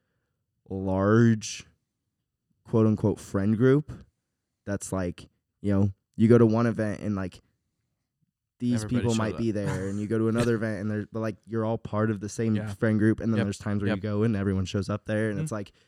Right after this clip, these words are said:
Speaker 1: it's not like, here's your five people and all of these five people go to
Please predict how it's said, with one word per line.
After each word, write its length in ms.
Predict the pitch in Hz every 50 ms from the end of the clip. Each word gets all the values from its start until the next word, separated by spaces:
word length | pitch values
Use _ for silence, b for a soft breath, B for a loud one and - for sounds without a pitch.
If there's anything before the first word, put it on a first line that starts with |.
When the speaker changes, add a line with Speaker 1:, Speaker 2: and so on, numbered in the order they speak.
| _ _ _ _ _ _ _ _ _ _ _ _ _
Speaker 1:
it's 180 | - - - 139
not 160 | 123 113 78
like, 240 | 110 110 - - _ _ _ _ _
here's 200 | 135 139 139 127
your 100 | 135 120
five 320 | - - 120 117 117 110 -
people 500 | - 120 117 - 120 113 110 110 107 - _ _ _ _ _ _ _
and 160 | - 110 107 76
all 160 | 104 110 113
of 80 | 107
these 160 | 98 117 107 -
five 200 | - 104 107 -
people 460 | - 104 - - 107 104 101 98 - - _ _ _ _ _ _
go 120 | 101 101 101
to 320 | 101 101 98 92 90 87